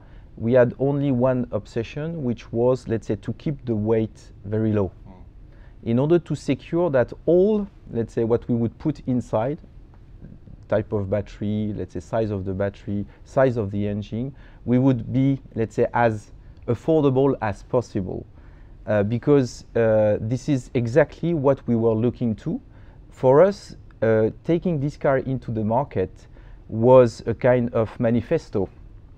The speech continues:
Speaker 1: of what could bring Dacia into this market, because we could have, uh, said, "Okay, why Dacia is doing an electric car?" And we would not have done an electric car as the others. So thi-, this car is clearly not like the others.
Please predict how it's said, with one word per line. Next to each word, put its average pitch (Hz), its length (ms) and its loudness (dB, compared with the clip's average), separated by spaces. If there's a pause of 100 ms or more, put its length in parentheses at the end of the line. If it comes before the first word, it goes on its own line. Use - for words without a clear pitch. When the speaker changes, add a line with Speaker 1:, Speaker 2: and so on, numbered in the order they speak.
(240)
Speaker 1:
of - 220 -6
what 123 240 0
could 170 180 0
bring 113 240 0
Dacia 104 440 0 (220)
into 110 240 -6
this 104 220 -4
market, 98 360 -6
because 104 280 -2 (280)
we 135 140 0
could 139 220 2
have, 113 240 4 (360)
uh, 110 80 -4
said, 135 360 2
"Okay, 139 300 2 (200)
why 135 520 2
Dacia 135 340 0
is 113 100 2
doing 120 240 0
an 117 80 -2
electric 123 400 -6
car?" 92 280 -4 (420)
And 117 160 0
we 127 80 4
would 127 180 2
not 143 200 2
have 110 220 0
done 110 280 4 (160)
an 117 140 0
electric 110 340 -2
car 120 200 0
as 107 200 -4
the 104 140 -2
others. 107 440 -2 (440)
So 110 180 0
thi-, 113 240 0
this 143 300 0
car 120 240 2
is 107 200 -4
clearly 131 320 0
not 120 560 0 (140)
like 113 280 0
the 107 140 -2
others. 120 460 -2